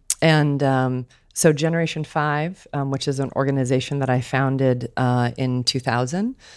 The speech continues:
uh, the mission of Generation Five is to end the sexual abuse of children within five generations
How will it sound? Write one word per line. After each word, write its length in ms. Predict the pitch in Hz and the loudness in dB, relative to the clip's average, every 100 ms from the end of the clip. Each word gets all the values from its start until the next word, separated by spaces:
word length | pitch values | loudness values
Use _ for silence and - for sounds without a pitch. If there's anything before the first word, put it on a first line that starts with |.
| - - - - | -20 -20 -6 2
uh, 180 | 147 | 4
the 260 | 127 135 131 | 4 4 2
mission 540 | 131 143 151 - 151 | 2 2 2 2 0
of 140 | 135 123 | 0 0
Generation 500 | 131 131 123 - 123 | 0 2 2 0 -2
Five 460 | - 127 127 123 127 | 0 2 4 2 0
is 180 | 127 120 | -2 -2
to 240 | - - 123 | -2 0 2
end 220 | 127 127 | 0 0
the 60 | |
sexual 360 | 123 139 - 143 | -2 -4 -4 -2
abuse 280 | 131 131 - | 0 -2 -4
of 100 | 127 | -6
children 420 | - 131 131 143 | -2 0 0 0
within 300 | 135 131 127 | -2 -2 -4
five 240 | - 117 | -2 -2
generations 920 | 123 123 120 113 120 - 156 196 214 | -2 -2 -2 -2 -4 -4 -4 -6 -10